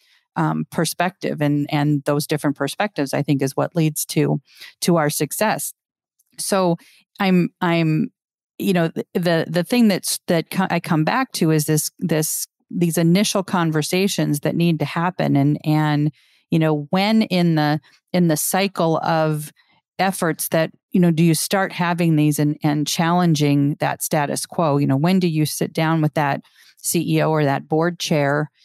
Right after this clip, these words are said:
and say, "We gotta do some things a little bit differently. We are not progressing in the way that we're supposed to be, in the way that you've been charged with, you know, doing for this. You've been brought onto our board for a particular reason."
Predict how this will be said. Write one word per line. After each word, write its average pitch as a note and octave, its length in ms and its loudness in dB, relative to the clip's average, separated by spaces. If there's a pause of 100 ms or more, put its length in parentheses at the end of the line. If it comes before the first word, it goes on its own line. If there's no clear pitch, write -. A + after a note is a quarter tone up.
(360)
and D#3 180 0
say, D#3 300 0
"We E3+ 120 2
gotta E3 220 0
do D#3+ 180 0
some D#3 240 0
things D3+ 240 0
a D3 80 0
little D3 220 0
bit C#3+ 220 -4
differently. E3 560 0
We E3+ 240 2
are D3 100 0
not D3+ 420 0 (540)
progressing E3+ 600 0
in D3+ 120 2
the D3+ 80 2
way D#3 220 0
that C#3+ 160 -4
we're D3+ 140 0
supposed - 520 -4
to D#3+ 80 0
be, C#3+ 460 -2
in D#3+ 100 0
the D#3+ 80 2
way D#3 160 2
that D3+ 140 -4
you've D#3 180 0
been C#3 160 -2
charged D#3+ 500 -4
with, D3+ 300 -4 (360)
you E3 80 2
know, D3 100 2
doing G#3 340 2
for D3+ 140 -2
this. C#3+ 240 -2
You've D3+ 100 -2
been C#3+ 140 0
brought D#3+ 260 0
onto E3 320 -2
our D3 120 0
board E3 300 -2
for D3+ 120 -4
a C#3+ 60 -4
particular D3 560 -6
reason." D#3 460 -2